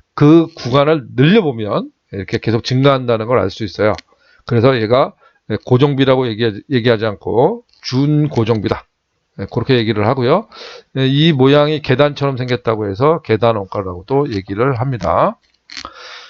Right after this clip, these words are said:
자, 그래서 준변동비, 준고정비까지 설명을 드렸고요. 요 그래프를 보여주면서 뭐 준고정비를 찾아봐라, 뭐 준변동비를 찾아봐라, 네, 요렇게 얘기하는 경우,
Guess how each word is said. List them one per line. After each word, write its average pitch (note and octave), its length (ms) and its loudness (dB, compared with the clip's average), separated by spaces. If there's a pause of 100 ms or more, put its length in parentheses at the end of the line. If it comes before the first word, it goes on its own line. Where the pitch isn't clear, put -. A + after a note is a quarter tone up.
자, A#2 120 -2
그래서 B2 200 2
준변동비, C#3+ 920 2
준고정비까지 A#2 1400 -4
설명을 B2 380 -4
드렸고요. A#2 520 0 (360)
요 D#3 200 4
그래프를 F#3+ 1040 2
보여주면서 C3+ 1000 4
뭐 G2+ 300 -4
준고정비를 C#3 760 2
찾아봐라, A#2 500 -2 (480)
뭐 A2+ 140 -8
준변동비를 C3 720 2
찾아봐라, A2+ 520 -2 (540)
네, B2 140 -2
요렇게 D3 420 4
얘기하는 A#2 520 -2
경우, A2+ 480 -2